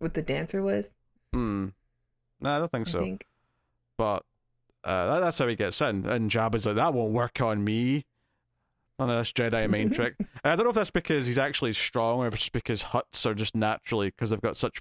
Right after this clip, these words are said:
Speaker 2: big heads, they're just too powerful to
Speaker 1: Yeah, I don't know. They, I'm sure there's some lore to it, but I, if you're a giant slug monster and you are also,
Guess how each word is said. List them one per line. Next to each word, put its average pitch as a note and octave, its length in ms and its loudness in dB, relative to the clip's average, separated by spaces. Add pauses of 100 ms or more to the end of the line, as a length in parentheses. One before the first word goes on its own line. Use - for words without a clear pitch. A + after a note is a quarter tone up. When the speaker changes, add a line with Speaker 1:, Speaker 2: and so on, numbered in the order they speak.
Speaker 2:
big A#2 220 -2
heads, G#2+ 380 0
they're G#2+ 80 0
just A2 180 -2
too G#2+ 260 0 (200)
powerful A2+ 560 -2
to G2+ 220 0 (160)
Speaker 1:
Yeah, F3 380 -4
I F#3 60 0
don't G#3 120 4
know. G3+ 180 4
They, G3+ 300 2
I'm G3+ 120 2
sure A#3 160 2
there's A3+ 180 2
some F#3+ 220 0
lore F3+ 200 2
to F#3+ 160 -2
it, E3+ 120 0
but F3+ 120 0
I, F3+ 80 0 (140)
if F3 200 -2
you're G#3+ 140 4
a G3+ 60 2
giant A3+ 360 0
slug G3+ 320 2
monster C#3+ 600 -2 (380)
and E3 260 2
you E3 140 4
are D#3+ 160 4
also, D#3+ 580 2